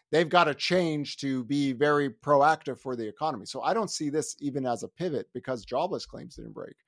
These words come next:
right? This is why I always say that, that jobless claims data is so key for twenty twenty-three. It'll be key to twenty twenty-four. It'll be key to twenty twenty-five. It'll be the key to every economic cycle we've always had. But we're at the stage where we could really focus on that.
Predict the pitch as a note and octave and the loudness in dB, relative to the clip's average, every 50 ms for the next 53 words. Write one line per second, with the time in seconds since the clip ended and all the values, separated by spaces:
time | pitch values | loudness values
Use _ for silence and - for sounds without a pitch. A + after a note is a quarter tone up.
0 | _ _ _ _ _ _ - - C3 C3+ A#2+ D3+ D#3+ F3 F#3 F3+ E3 D#3+ D3+ C#3+ | _ _ _ _ _ _ -4 -2 -2 -2 -2 -4 -4 -2 0 4 6 6 6 6
1 | C3+ C3+ C3+ B2+ - C3 A#2 G#2 - G#2+ G#2+ F3+ _ - A#2+ G#2+ G#2 - - - | 4 2 -2 -2 -4 -6 -6 -6 -6 -8 -8 -8 _ -10 -8 -8 -8 -8 -4 -2
2 | C3+ C3+ C#3 C3+ C3+ B2 - - B2+ B2 A#2+ G#2 - B2+ A#2+ A2+ A2 A2 - - | -2 0 0 -2 -4 -6 -8 -10 -10 -10 -10 -8 -6 -6 -6 -4 -4 -6 -6 -6
3 | - A#2 A2+ - - B2 B2 A2+ A2+ A2+ _ _ _ _ _ _ _ _ _ - | -6 -8 -8 -10 -12 -12 -10 -10 -10 -12 _ _ _ _ _ _ _ _ _ -12
4 | A#2 - - B2+ C3 C3 B2 - - B2+ B2 A2+ - - B2+ A#2+ A#2 - C3+ C3+ | -12 -8 -6 -4 -4 -4 -4 -4 -6 -8 -8 -8 -6 -6 -4 -4 -4 -4 -4 -6
5 | B2 G#2+ B2 A#2 - - C3 C3 A#2+ A#2+ A2+ - - B2 A#2+ A#2+ - - B2+ B2 | -6 -6 -6 -10 -10 -8 -8 -6 -4 -6 -6 -6 -4 -6 -4 -4 -6 -6 -8 -8
6 | A#2 - - B2 B2 A#2+ A2 C3 B2+ B2 G#2+ A#2+ A#2 - - B2+ B2+ A#2+ A2+ - | -8 -6 -4 -4 -2 -2 -2 -4 -4 -6 -6 -8 -10 -12 -10 -8 -8 -8 -8 -10
7 | - - B2 A#2+ A2+ A2 - - A#2 A2 G#2 - A2+ A2+ A2+ - - C#3+ C#3+ B2+ | -10 -12 -10 -10 -10 -12 -12 -12 -12 -10 -6 -4 -4 -4 -4 -4 -4 -4 -4 -2
8 | A#2+ C#3+ C#3 C3 B2+ - - D#3 E3 D3+ C3 B2 - C3+ C#3+ C3+ C#3+ C#3 G#2 B2+ | -2 -4 -4 -4 -6 -10 -10 -8 -6 -6 -6 -6 -6 -8 -8 -8 -6 -8 -8 -10
9 | - - B2+ A#2 A#2 A#2+ A2+ - - B2+ A#2+ A2+ - - A2+ A2 A2 G#2 A2+ A2 | -10 -10 -8 -8 -8 -8 -10 -10 -8 -8 -8 -8 -8 -10 -10 -8 -6 -4 -4 -4
10 | G#2+ G#2+ - - G#2+ G#2+ G#2 B2+ - _ _ _ _ _ _ _ - B2+ B2 D3 | -4 -6 -6 -6 -6 -6 -6 -8 -12 _ _ _ _ _ _ _ -8 -4 0 2
11 | E3 F3+ F3+ F3 - C#3+ - - - D#3+ D#3 D3 A#2 A#2+ A2+ A#2 A#2+ B2 - A#2 | 4 4 2 2 -2 -6 -6 -4 0 0 0 0 -2 -6 -8 -8 -8 -8 -10 -12
12 | G#2+ G#2+ C3+ D3+ D3+ C3 - _ - - D3+ D3+ - A#2+ - - - G2+ - - | -8 -6 -4 -4 -4 -4 -8 _ -6 -4 -4 -4 -4 -8 -12 -10 -10 -10 -8 -6
13 | G#2+ G#2+ G#2+ - | -4 -4 -4 -6